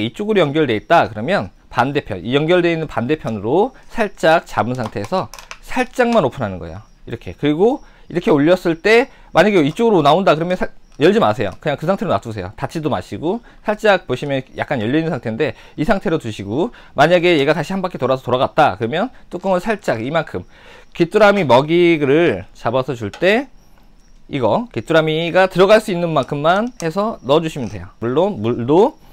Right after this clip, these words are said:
이만큼, 이 분무기로 할 때 분무기가 입구가 들어갈 수 있을 정도만 한 다음에 타란툴라가 없는 쪽으로 쏴주시는 거예요. 이렇게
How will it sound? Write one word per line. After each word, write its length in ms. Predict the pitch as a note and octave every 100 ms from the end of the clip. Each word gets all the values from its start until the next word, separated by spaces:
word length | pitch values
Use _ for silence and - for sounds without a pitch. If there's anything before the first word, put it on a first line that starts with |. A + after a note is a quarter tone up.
| -
이만큼, 480 | - G3 G#3 - F#2+ - -
이 140 | B2
분무기로 440 | - F3 G#3 F#3+
할 140 | E3 D3
때 120 | F#3+
분무기가 520 | - D#3+ F#3+ F3+ F3+
입구가 320 | A#2+ E3 D#3+
들어갈 260 | D#3 C#3 D#3+
수 140 | D#3+
있을 180 | D3+ C#3+
정도만 340 | C3 A#2+ A#2+ C3+
한 120 | D#3
다음에 320 | D3 F3 B3 - - -
타란툴라가 640 | - A#3 A3+ G#3 F#3 F3 E3+
없는 260 | A#2+ D3+ D3
쪽으로 480 | B2+ A#2 D#3+ A3 - _ -
쏴주시는 640 | - F3+ F#3 E3+ - A2
거예요. 180 | F2+ E2
이렇게 320 | D#2+ - F#2+